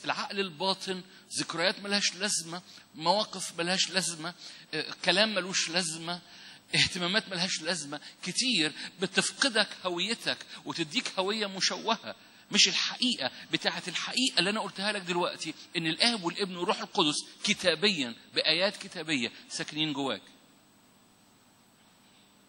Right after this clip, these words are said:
إدراكك للهوية الحقيقية بينفض، بيلفظ من عليك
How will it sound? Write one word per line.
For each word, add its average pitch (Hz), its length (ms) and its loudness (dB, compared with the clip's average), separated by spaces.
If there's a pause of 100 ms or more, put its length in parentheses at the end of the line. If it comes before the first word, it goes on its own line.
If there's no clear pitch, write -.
(2750)
إدراكك 233 840 6 (120)
للهوية 175 600 2
الحقيقية 156 800 0 (580)
بينفض، 202 880 4
بيلفظ 202 840 4
من 151 140 2
عليك 131 640 0